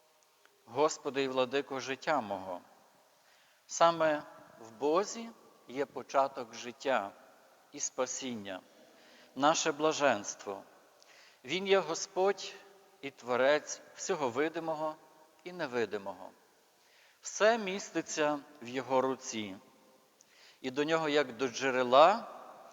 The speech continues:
всякої благості, необхідно всім нам звертати наші кроки.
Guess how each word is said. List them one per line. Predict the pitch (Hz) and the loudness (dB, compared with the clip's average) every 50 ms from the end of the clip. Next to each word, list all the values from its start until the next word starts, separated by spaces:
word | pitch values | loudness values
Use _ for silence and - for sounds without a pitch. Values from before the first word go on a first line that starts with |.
| - - - - - - | -20 -20 -20 -20 -20 -14
всякої | - - - 147 147 - - 143 135 127 | -2 6 8 8 8 6 4 0 0 0
благості, | 113 110 120 135 151 175 175 156 139 - - - 135 123 | 0 2 6 6 6 6 6 0 -6 -8 -8 -8 -6 -4
необхідно | 123 123 123 120 - - - 165 160 - 147 135 127 | -2 -2 -4 -4 -6 -10 -8 -8 -8 -4 -4 -6 -6
всім | 123 - - - 196 202 190 | -6 -8 -12 -10 -12 -10 -8
нам | 165 160 156 147 143 | -6 -6 -6 -6 -6
звертати | 120 123 120 123 120 123 - - 147 156 165 - - 151 | -8 -4 -2 -2 -4 -2 0 2 2 2 2 -2 -6 -6
наші | 135 123 127 131 131 - - - 123 - - | -4 -2 -2 -2 -2 -4 -8 -10 -12 -12 -8
кроки. | - 123 120 110 95 - - - 95 90 | -2 0 2 2 0 0 -4 -14 -14 -14